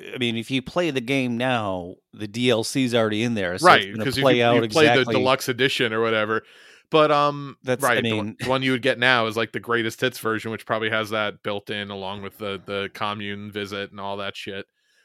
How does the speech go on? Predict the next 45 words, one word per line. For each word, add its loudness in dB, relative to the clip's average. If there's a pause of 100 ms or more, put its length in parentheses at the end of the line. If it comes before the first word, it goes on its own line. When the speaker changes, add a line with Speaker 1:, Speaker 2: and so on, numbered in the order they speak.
(200)
Speaker 2:
But 2
no, 0
I, 4
I, -2
I, 2 (100)
I 4
suspect -2
there 0
was 0
also 0
Speaker 1:
Fucking -2
Speaker 2:
an -6
Speaker 1:
weirdos. -4
Speaker 2:
element, -4 (520)
there 6
was 6
Speaker 1:
Yeah. 8
Speaker 2:
also 2
an 0
element, -2
I, -2
I 0
suspect, -4
of, -6
of, -8
like, -6 (420)
the -4
same -2
sh-, -12
weird -2
fucking -4 (640)
review -2
bombing -4
bullshit -4
that -8
you -10
got -4
during -6
the -14
third 0
episode -6
where -8
people -10
were -6
like, -10